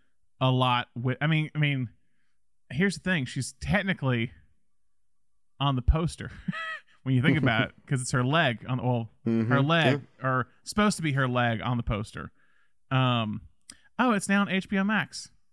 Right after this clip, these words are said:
Speaker 1: Crazy Stupid Love is now on H B O Max. I just realized that. It was not on H B O
Speaker 2: <laughs>
Speaker 1: Max a few days ago.
Speaker 2: Just in time for
Speaker 1: Just in time for
Speaker 2: the,
Speaker 1: our
Speaker 2: uh, yeah, I'm
Speaker 1: episode.
Speaker 2: sure
Speaker 1: They
Speaker 2: they worked
Speaker 1: must
Speaker 2: out a
Speaker 1: have
Speaker 2: deal to have it
Speaker 1: known.
Speaker 2: in February.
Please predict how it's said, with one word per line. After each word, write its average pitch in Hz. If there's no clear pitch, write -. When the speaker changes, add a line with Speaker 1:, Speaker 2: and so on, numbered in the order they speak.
Speaker 1:
Crazy 175
Stupid 165
Love 165
is 143
now 147
on 131
H 131
B 151
O 139
Max. 139
I 120
just 123
realized 131
that. -
It -
was 120
not 131
on 127
H 131
B -
O 123
Speaker 2:
<laughs> 127
Speaker 1:
Max 123
a 131
few 131
days 127
ago. 101
Speaker 2:
Just -
in 135
time 131
for 127
Speaker 1:
Just 190
in 220
time 233
for 226
Speaker 2:
the, 247
Speaker 1:
our 226
Speaker 2:
uh, 240
yeah, 240
I'm 123
Speaker 1:
episode. 127
Speaker 2:
sure 143
Speaker 1:
They -
Speaker 2:
they -
worked -
Speaker 1:
must -
Speaker 2:
out 110
a -
Speaker 1:
have 101
Speaker 2:
deal -
to -
have 104
it 101
Speaker 1:
known. 101
Speaker 2:
in 101
February. 98